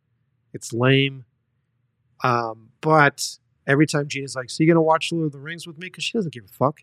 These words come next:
And maybe it's just me that gives a fuck, right? She doesn't care. But here's the other thing I noticed. When I went back to the East Coast,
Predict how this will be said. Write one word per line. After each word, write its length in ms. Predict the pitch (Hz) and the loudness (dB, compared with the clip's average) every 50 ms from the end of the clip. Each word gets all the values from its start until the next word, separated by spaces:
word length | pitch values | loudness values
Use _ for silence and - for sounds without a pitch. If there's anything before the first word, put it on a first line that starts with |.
| _ _ | _ _
And 80 | - 156 | 6 8
maybe 180 | 180 220 247 247 | 8 8 8 6
it's 120 | 226 - | 2 0
just 220 | - 226 202 - - | -2 -6 -4 -4 -4
me 100 | 247 240 | -4 -4
that 140 | 190 - - | -6 -6 -8
gives 180 | 143 110 - | -10 -10 -10
a 40 | 110 | -14
fuck, 320 | - - 101 - _ _ _ _ _ _ _ _ - | -16 -16 -16 -16 _ _ _ _ _ _ _ _ -2
right? 240 | 123 135 180 226 - _ _ _ _ _ _ _ _ _ _ _ _ _ _ _ _ _ _ _ _ _ _ _ _ _ _ _ _ _ _ _ _ | 0 0 0 -2 -8 _ _ _ _ _ _ _ _ _ _ _ _ _ _ _ _ _ _ _ _ _ _ _ _ _ _ _ _ _ _ _ _
She 180 | - - 233 240 | -10 -4 -4 -2
doesn't 200 | 196 123 104 - | -2 -4 -6 -8
care. 280 | - 107 104 120 151 _ _ _ _ _ - | -8 -8 -8 -8 -10 _ _ _ _ _ 4
But 100 | 202 220 | 6 8
here's 180 | 269 311 262 | 8 6 6
the 80 | 220 247 | 6 4
other 100 | 247 233 | 4 4
thing 160 | 151 170 151 | 0 -4 -10
I 60 | 135 | -12
noticed. 320 | 123 117 117 113 113 - - | -14 -14 -18 -18 -14 -8 -6
When 100 | 123 156 | -4 -2
I 40 | 220 | -2
went 140 | 262 240 | -2 -2
back 160 | - 214 202 - | -2 -4 0 2
to 100 | - 175 | 2 2
the 100 | 156 160 | 2 0
East 200 | 180 180 - - | -4 -6 -2 0
Coast, 260 | 202 202 185 - | 0 2 2 0